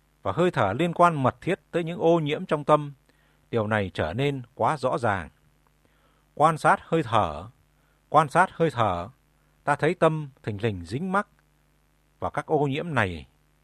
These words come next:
hay ô nhiễm khác. Bởi vì những ký ức trong quá khứ, giận dữ đã nổi lên.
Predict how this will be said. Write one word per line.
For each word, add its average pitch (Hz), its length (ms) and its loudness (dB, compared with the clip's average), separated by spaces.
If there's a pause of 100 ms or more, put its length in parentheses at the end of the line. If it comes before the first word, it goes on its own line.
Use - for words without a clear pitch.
(120)
hay 135 200 -6
ô 147 180 0
nhiễm 139 200 -6
khác. 165 280 -4 (1160)
Bởi 123 120 0
vì 131 200 2
những 143 160 -2
ký 202 260 -4
ức 233 160 -2
trong 170 160 -4
quá 170 200 6
khứ, 196 400 0 (520)
giận 120 280 -2
dữ 147 260 -6
đã 202 100 0
nổi 101 260 -2
lên. 165 300 0